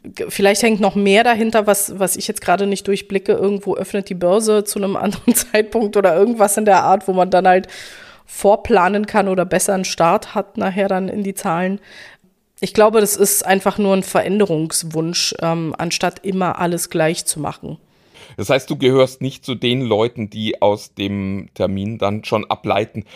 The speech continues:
Speaker 2: dass vielleicht auch das iPhone verzögert kommen könnte. Also es gibt ja Analysten wie Kuo, die sagen, die haben massive Lieferschwierigkeiten und es könnte zum Beispiel auch sein, dass das,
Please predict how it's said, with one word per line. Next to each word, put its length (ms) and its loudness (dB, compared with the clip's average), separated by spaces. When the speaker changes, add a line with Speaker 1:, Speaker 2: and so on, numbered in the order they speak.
Speaker 2:
dass 160 -6
vielleicht 300 0
auch 80 -2
das 160 -2
iPhone 500 -2
verzögert 600 -2
kommen 400 0
könnte. 360 -2
Also 160 0
es 120 -10
gibt 200 -10
ja 180 2
Analysten 600 -4
wie 60 -16
Kuo, 480 0
die 160 -8
sagen, 400 0
die 300 -8
haben 500 -10
massive 640 -4
Lieferschwierigkeiten 1080 -2
und 100 -4
es 160 -10
könnte 320 -4
zum 160 -8
Beispiel 460 -2
auch 180 -4
sein, 380 -6
dass 280 -10
das, 480 -10